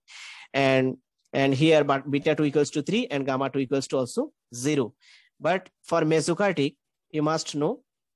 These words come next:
uh, sorry, uh, uh, for leptokurtic,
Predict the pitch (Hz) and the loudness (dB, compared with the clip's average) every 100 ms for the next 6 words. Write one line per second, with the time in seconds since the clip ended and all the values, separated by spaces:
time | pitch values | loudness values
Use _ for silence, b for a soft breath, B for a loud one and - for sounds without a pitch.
0 | _ _ _ _ _ _ _ _ 135 131 | _ _ _ _ _ _ _ _ -14 -4
1 | 165 135 143 B B - 139 131 131 131 | 0 0 -2 B B -6 -2 0 0 0
2 | 127 92 139 120 - 73 - - 175 170 | 0 -2 -4 -4 -6 -8 -8 0 4 4
3 | 165 180 196 175 139 | 2 0 0 0 -2